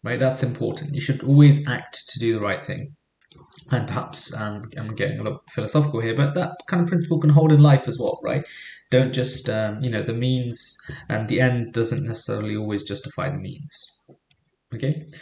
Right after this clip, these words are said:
Cool. So, on to the next set. So,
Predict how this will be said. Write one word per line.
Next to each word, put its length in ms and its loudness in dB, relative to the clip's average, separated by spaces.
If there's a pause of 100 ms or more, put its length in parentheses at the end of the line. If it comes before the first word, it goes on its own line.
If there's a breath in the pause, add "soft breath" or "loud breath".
(1300 loud breath)
Cool. 280 6 (220 loud breath)
So, 400 2
on 200 8
to 220 6
the 140 -2
next 560 -8
set. 340 -6
So, 380 0